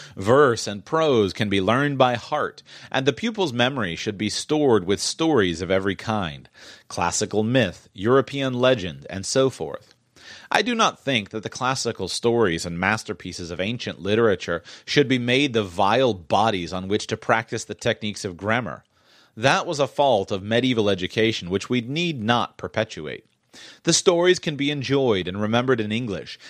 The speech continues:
and related to their origin at a subsequent stage. Recitation aloud should be practiced, individually or in chorus,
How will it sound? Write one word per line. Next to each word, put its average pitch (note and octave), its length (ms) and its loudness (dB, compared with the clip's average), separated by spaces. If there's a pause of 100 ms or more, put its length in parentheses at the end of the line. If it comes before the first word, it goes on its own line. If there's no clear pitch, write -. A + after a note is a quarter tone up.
(100)
and B2+ 120 2
related C#3 420 6
to D#3 100 -4
their D3 120 2
origin C3 540 2
at G2 140 0
a A2+ 40 -2
subsequent F#2+ 520 -6
stage. G2 640 -4 (420)
Recitation B2 640 2
aloud D3 420 0
should G2+ 140 -8
be G2+ 80 -6
practiced, A#2 680 -4 (240)
individually C#3 920 2
or E2+ 160 -6
in F#2+ 140 -6
chorus, G#2+ 520 0